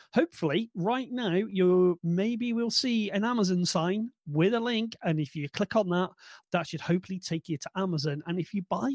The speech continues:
anything at all, because we are reaching that time of the year, you'll be helping to support the show by giving us a very, very small amount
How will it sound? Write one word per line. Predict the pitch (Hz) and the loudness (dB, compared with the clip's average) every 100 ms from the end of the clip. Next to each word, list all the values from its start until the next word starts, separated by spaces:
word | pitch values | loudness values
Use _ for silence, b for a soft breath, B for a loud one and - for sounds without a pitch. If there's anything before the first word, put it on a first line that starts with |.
| 269 | -2
anything | 226 294 254 294 | -2 0 -2 -2
at | 311 - | -4 0
all, | 294 285 | 0 0
because | 262 233 196 | -2 -4 -4
we | 226 | -4
are | 247 277 269 | -2 -2 -2
reaching | 294 277 254 240 | -2 -2 -4 -2
that | 220 208 | -4 -2
time | 226 247 | 0 0
of | 269 | 2
the | |
year, | 254 214 208 B B B B B _ | 2 4 2 B B B B B _
you'll | 196 254 | 0 2
be | 240 | 2
helping | 190 170 156 | 2 0 -4
to | - | -8
support | - 269 | -2 -2
the | 165 | 0
show | - 139 139 147 _ | -2 0 0 -4 _
by | 160 175 - | -2 -2 0
giving | 190 180 165 | 0 2 0
us | 156 - - | -2 -6 -6
a | |
very, | 185 165 196 220 247 214 _ | -6 0 2 2 -2 -6 _
very | 160 165 170 | 0 0 -4
small | 175 208 247 202 | -4 -4 -2 -2
amount | 151 147 | -2 -4